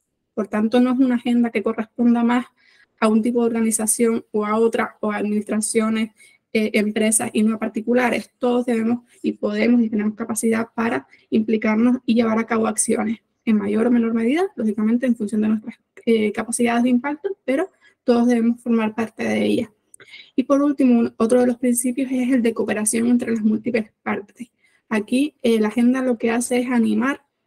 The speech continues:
a que existen colaboraciones, a que se, se creen alianzas de tal manera que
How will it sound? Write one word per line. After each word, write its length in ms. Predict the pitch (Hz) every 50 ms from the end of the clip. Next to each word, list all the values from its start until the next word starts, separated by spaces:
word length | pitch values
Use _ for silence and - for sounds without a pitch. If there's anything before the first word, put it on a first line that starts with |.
| _ _ _ _ _ _ _ _ _ _ _
a 120 | - 226 226
que 60 | 240
existen 440 | 226 226 - 262 - - 285 277 262
colaboraciones, 880 | 269 262 247 233 226 226 233 240 240 - - 262 262 247 233 214 220
a 40 | 208
que 120 | - 226 214
se, 140 | - 254
se 340 | 247 - - - - - 226
creen 300 | 214 226 233 262 285 285
alianzas 640 | 269 254 247 262 285 302 302 285 269 269 262 262 269
de 100 | 226 226
tal 160 | 226 220 226
manera 480 | 240 247 247 247 247 269 262 262 _ _ -
que 240 | 247 240 262 -